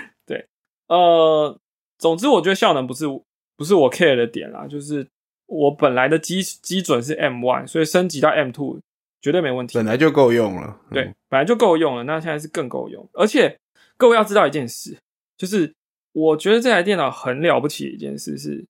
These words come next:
Speaker 1: 续航力。有用过M one的朋友就知道说，M one以来这个续航力就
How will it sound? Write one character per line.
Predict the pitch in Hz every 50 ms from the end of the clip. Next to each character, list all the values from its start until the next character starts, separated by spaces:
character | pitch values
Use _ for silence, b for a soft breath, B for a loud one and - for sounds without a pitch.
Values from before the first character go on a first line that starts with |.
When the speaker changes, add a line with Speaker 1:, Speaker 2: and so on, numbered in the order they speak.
| _ _ _ _ _ _ _
Speaker 1:
续 | - - - 170
航 | 151 - 135 -
力。 | - 143 139 135 - _ _ _ _ _ _ -
有 | - 160 143 143
用 | 185 208 190 180
过 | 190 185
M | - 185 175 160 160 165
one | 180 170 143 127 123
的 | - 143 135 135 131
朋 | 131 - - 131
友 | 135 131 123 135 131 131
就 | 127 135 143
知 | 131 139
道 | 147 143 139
说 | 135 - 147 147
，M | 143 151 143 139
one | 139 143 131 127
以 | 135 - 151 147 135 120
来 | 117 113 110 113
这 | 123 147
个 | 151 143
续 | - - 160
航 | 139 127 139
力 | 135 139
就 | 139 147 143 139 135 -